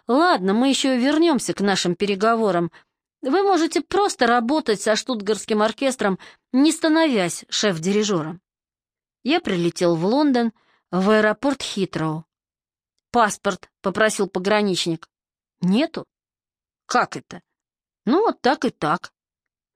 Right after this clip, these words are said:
"Людей без паспорта не бывает". "Увы". Английский у меня был тогда ещё неважный,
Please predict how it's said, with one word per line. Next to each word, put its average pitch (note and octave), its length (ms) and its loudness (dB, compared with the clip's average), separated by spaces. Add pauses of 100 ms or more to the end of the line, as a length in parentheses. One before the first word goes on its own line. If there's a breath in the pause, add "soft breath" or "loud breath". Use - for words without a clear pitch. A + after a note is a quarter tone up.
(220)
"Людей G#3+ 460 0
без C4 180 -4
паспорта A3 520 -2
не C4 120 2
бывает". C4+ 580 0 (600)
"Увы". F#3+ 540 -2 (960)
Английский A#3 640 2
у G3 40 2
меня A3+ 180 2
был A3 160 0
тогда A3+ 280 0
ещё G#3 180 0
неважный, A3 560 0